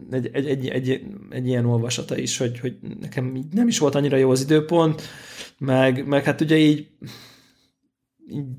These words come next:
igen. Tehát, hogy biztos nagyon klassz, ö, ö, meg nagyon sokaknak nagyon jó lehetőség mondjuk PlayStation V R-t kipróbálni. Most én, nekem nem annyira nagy,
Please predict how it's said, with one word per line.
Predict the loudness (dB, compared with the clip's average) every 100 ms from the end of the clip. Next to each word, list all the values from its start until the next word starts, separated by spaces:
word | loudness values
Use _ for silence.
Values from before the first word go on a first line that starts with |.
| -10
igen. | -8 -6 -8 -14 _ _ _ _
Tehát, | -16 -6
hogy | -6 -6 _ -20 -20 -20 -20 _ -20 -20 -14
biztos | -6 0 2 4 4
nagyon | 6 8 6 6
klassz, | 4 4 2 -2 -8 -14 -14 -6
ö, | -2 2 2 0 -2 -4 -2
ö, |
meg | -2 -2 2
nagyon | 4 4
sokaknak | 4 2 2 2
nagyon | 2 4
jó | 6 6
lehetőség | 4 2 0 0
mondjuk | 2 0 4
PlayStation | 2 4 0 0 0
V | 2 4 4
R-t | 2
kipróbálni. | -2 2 4 6 4 4 2 -2 -12 -18 -20 -20 -20 _ -20 -18 -16 -16 -18 -20 _ _ -20 -20 _ -8
Most | -8 -8 -14 -12
én, | -6 -2
nekem | -2 -2 0 0 2 4
nem | 4 2
annyira | 2 4 6
nagy, | 6 4 2